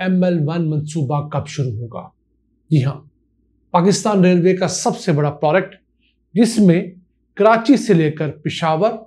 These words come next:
और फिर टक्सला से हवेलियां तक डबल ट्रैक बिछना है और इस पर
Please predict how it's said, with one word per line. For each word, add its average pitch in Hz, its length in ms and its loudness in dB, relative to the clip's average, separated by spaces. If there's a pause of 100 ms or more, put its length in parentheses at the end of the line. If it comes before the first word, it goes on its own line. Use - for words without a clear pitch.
(120)
और 165 160 -8
फिर 165 320 -2
टक्सला 175 420 -2
से 147 180 -4
हवेलियां 170 520 2
तक - 240 -8 (640)
डबल 170 440 6
ट्रैक 196 360 0
बिछना 170 320 -2
है 175 120 -6 (300)
और 190 80 6
इस 185 120 4
पर 208 180 -2